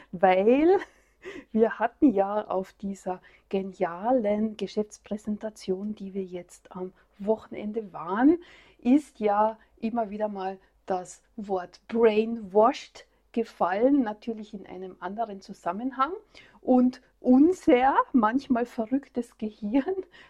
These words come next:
hatte sofort das Bild im Kopf mit unser Gehirn waschen,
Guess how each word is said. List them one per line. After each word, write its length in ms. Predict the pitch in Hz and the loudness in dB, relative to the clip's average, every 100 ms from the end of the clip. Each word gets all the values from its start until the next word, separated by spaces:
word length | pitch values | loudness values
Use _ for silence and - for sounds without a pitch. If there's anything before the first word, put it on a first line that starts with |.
| - | -8
hatte 500 | - 240 262 285 302 _ | 0 0 2 0 0 _
sofort 1040 | _ - 247 - - 220 185 185 214 254 - _ _ _ _ _ | _ -2 -2 0 0 4 6 6 4 -2 -14 _ _ _ _ _
das 360 | 202 202 - _ _ _ - | -2 -2 -4 _ _ _ 2
Bild 360 | 247 294 311 | 4 4 2
im 240 | - 262 285 | -2 -6 -4
Kopf 540 | - 277 466 - - _ _ _ | -2 -2 -2 -12 -20 _ _ _
mit 480 | - 226 269 285 - _ _ _ _ _ - | -4 0 2 0 -8 _ _ _ _ _ -4
unser 460 | 254 269 - 254 | -2 -2 -2 -4
Gehirn 640 | - 220 - 233 240 233 - _ | -2 -10 -6 -2 0 -2 -8 _
waschen, 880 | 180 170 160 175 - - 190 208 311 | -18 -14 -14 -16 -16 -2 -2 2 2